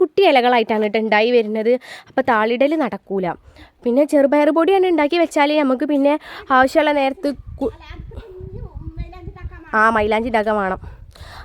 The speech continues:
ആവശ്യമുള്ള നേരത്ത് നമുക്ക് എടുത്താ മതിയല്ലോ. അപ്പൊ ഉമ്മ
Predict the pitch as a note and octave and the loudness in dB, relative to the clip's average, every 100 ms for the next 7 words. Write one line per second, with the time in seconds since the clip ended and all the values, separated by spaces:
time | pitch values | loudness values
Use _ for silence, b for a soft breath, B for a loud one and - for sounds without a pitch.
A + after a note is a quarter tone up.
0 | B3+ B3 D4+ F#4 E4+ D#4+ C#4 C4+ D#4 D4+ | 2 4 4 4 4 4 2 0 0 0
1 | C4+ C4 D4+ A#3+ B3+ B3 C4 G#3+ G#3 G3+ | 0 0 -2 0 4 6 4 2 0 2
2 | G3 G3+ B B B B B B - G3+ | 0 -2 B B B B B B -14 0
3 | C4+ A3+ | 2 2